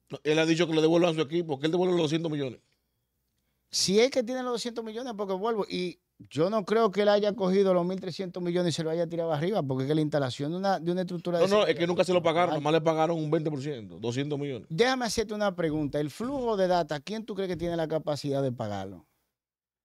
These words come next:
Speaker 2: ¿Tú te crees que los Gómez se ponen a pagar el flujo de data a nivel de telecomunicaciones, de esa monstruosidad, y quiebran a, a, a los dos meses?
Speaker 1: No, total, porque eso fue una adquisición a través del gobierno. Fue un permiso
Speaker 2: ¿Y quién tú
Speaker 1: pedido.
Speaker 2: crees que está pagando el funcionamiento del, de, de la estructura ahora?
Speaker 1: El Estado.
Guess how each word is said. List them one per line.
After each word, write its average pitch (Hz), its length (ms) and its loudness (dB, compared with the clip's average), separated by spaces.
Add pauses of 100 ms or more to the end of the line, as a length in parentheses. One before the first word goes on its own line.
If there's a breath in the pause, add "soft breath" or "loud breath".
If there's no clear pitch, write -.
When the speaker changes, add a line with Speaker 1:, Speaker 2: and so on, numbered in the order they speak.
(220)
Speaker 2:
¿Tú 170 100 -4
te 226 120 4
crees 233 160 4
que 196 100 4
los 170 240 6
Gómez 220 220 4
se 196 100 2
ponen 202 260 2
a 180 120 2
pagar 170 180 4
el 151 60 0
flujo 170 320 0
de 147 120 0
data 143 380 0
a - 20 -2
nivel 131 280 0
de 151 100 2
telecomunicaciones, 135 1080 0
de 123 80 0
esa 139 160 -4
monstruosidad, 113 720 -6 (320)
y 127 120 4
quiebran 147 480 2
a, 127 160 0
a, 117 220 -2
a 123 200 -2
los 123 160 2
dos 110 140 -4
meses? 165 380 -10 (540 loud breath)
Speaker 1:
No, 143 120 -2
total, 151 440 2
porque 127 220 0
eso 135 160 0
fue 143 100 -4
una 156 100 2
adquisición 151 360 0
a 151 80 -2
través 139 180 0
del 147 100 0
gobierno. 131 460 -4
Fue 117 140 -4
un 135 80 -6
permiso 151 400 2
Speaker 2:
¿Y - 20 4
quién 247 120 6
tú 165 60 4
Speaker 1:
pedido. 165 180 2
Speaker 2:
crees 247 120 2
que 233 60 4
está 220 260 2
pagando 202 420 2
el 175 60 2
funcionamiento 170 760 0
del, 147 220 -2
de, 127 160 -8
de 135 200 -6
la 135 100 -2
estructura 123 500 -6
ahora? 107 220 -10
Speaker 1:
El 123 60 -2
Estado. 90 440 -12